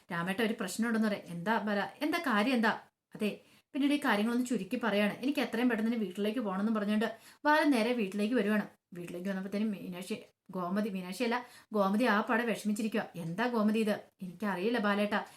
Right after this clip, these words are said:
കഴിഞ്ഞ ദിവസം മീനാക്ഷി വന്നിട്ട് പറഞ്ഞില്ലേ, അപ്പൊ അതിന്റെ ബാക്കി കാര്യങ്ങളായിരിക്കും ഇതൊക്കെ. നമ്മുടെ മോൾക്ക്, നമ്മുടെ മോൾക്കെതിരെ ആരോ ശക്തമായിട്ട് നീങ്ങിയിട്ടുണ്ട്, അവളുടെ ജോലി പോവായിരിക്കും. അങ്ങനെ ഒന്നും അവൾക്ക് സഹിക്കാൻ പറ്റില്ല.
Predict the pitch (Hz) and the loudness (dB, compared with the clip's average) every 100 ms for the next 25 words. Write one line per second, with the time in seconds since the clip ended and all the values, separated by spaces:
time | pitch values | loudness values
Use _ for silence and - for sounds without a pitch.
0 | - 302 302 294 262 262 247 226 214 220 | -4 4 6 6 4 0 0 0 0 0
1 | 220 254 226 277 220 185 233 214 - - | 0 0 0 0 0 0 2 0 -2 -14
2 | - - 220 170 185 208 226 - _ _ | -16 -4 0 0 0 -2 -2 -6 _ _
3 | _ _ _ _ 233 190 185 247 226 202 | _ _ _ _ -8 -4 -2 0 2 4
4 | 214 220 208 208 196 202 190 - - 175 | 4 2 2 0 0 0 -4 -8 -12 -6
5 | 175 175 220 208 185 202 208 214 247 247 | -4 0 2 2 0 -2 0 2 2 2
6 | 208 220 233 226 214 190 226 233 202 - | 2 2 2 2 2 2 0 -2 -4 -2
7 | 220 220 226 190 202 220 233 196 - - | 0 2 0 2 0 2 2 0 -4 -14
8 | _ _ _ _ _ _ _ - - 185 | _ _ _ _ _ _ _ -14 -8 -4
9 | 196 220 196 190 240 202 202 202 208 - | -2 0 0 0 0 2 2 2 -2 0
10 | 226 262 247 247 196 202 254 208 180 214 | 2 4 4 4 2 0 -2 -2 -2 0
11 | 226 220 | 0 2